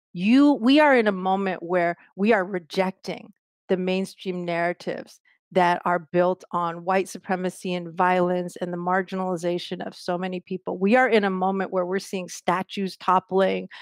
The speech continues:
where we see people saying, you know, "No more.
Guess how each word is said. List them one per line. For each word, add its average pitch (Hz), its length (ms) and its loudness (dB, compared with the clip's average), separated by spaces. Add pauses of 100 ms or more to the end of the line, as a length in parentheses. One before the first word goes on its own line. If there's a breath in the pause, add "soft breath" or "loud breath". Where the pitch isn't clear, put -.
(120)
where 196 160 6
we 196 140 2
see 208 360 0
people 196 320 -4
saying, 202 320 2
you 220 80 4
know, 208 120 4
"No 214 220 4
more. 196 400 4